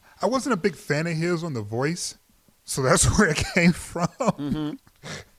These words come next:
Speaker 1: I was like, "Eh, I didn't really like you on The Voice, but I'll go back and, uh,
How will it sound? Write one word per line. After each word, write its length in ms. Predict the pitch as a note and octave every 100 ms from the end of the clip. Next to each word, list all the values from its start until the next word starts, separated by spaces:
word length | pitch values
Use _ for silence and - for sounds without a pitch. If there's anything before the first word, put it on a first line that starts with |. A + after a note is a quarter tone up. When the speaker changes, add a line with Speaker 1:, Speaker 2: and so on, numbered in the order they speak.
| - - A3+ G3+ F3+
Speaker 1:
I 80 | E3+
was 140 | E3+
like, 180 | F3+ E3
"Eh, 520 | G4 F#4+ F#4+ F#4+ F#4 F4+
I 20 |
didn't 160 | F4+ C#4+
really 100 | B3
like 220 | A3+ A3+
you 60 | G3+
on 80 | F3
The 60 |
Voice, 420 | E3 E3+ A2+ - - -
but 100 | C#3
I'll 160 | D#3+
go 160 | D3+ D#3
back 280 | C#3 C3 B2+
and, 120 | B2
uh, 320 | A#2 A2+ G#2+